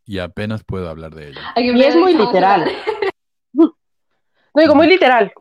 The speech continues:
Speaker 3: Su-, o sea, ella no iba a salir, ella no estaba escuchando, no le tomaba llamadas a su mamá, o sea, su mamá tuvo que lanzar una campaña así, utilizar todo el poder que tenía mediático, porque la, si no, no rescataba a su hija.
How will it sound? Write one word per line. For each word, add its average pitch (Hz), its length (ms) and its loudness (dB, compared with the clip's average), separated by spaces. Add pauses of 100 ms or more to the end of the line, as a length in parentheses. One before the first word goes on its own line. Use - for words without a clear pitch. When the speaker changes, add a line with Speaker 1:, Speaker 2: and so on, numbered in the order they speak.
(100)
Speaker 3:
Su-, 262 200 0
o 254 60 6
sea, 254 140 4
ella 269 240 4
no 285 180 6
iba 294 200 4
a - 40 2
salir, 240 300 0
ella 233 240 2
no 262 220 4
estaba 294 280 2
escuchando, 220 600 2
no 226 200 4
le 254 140 2
tomaba 202 340 4
llamadas 180 460 4
a 170 80 0
su 175 120 -8
mamá, 170 360 4
o 185 60 2
sea, 185 140 2
su 190 120 -2
mamá 185 260 2
tuvo 240 160 2
que 190 140 0
lanzar 170 320 2
una 202 180 0
campaña 185 640 2
así, 185 360 -4 (340)
utilizar 220 640 2
todo 220 220 4
el 208 80 -2
poder 185 340 2
que 208 100 0
tenía 185 380 4
mediático, 196 680 0
porque 160 460 -2
la, 156 280 2 (180)
si 185 140 -2
no, 226 220 4
no 285 120 6
rescataba 220 520 2
a - 20 0
su 185 100 2
hija. 196 200 0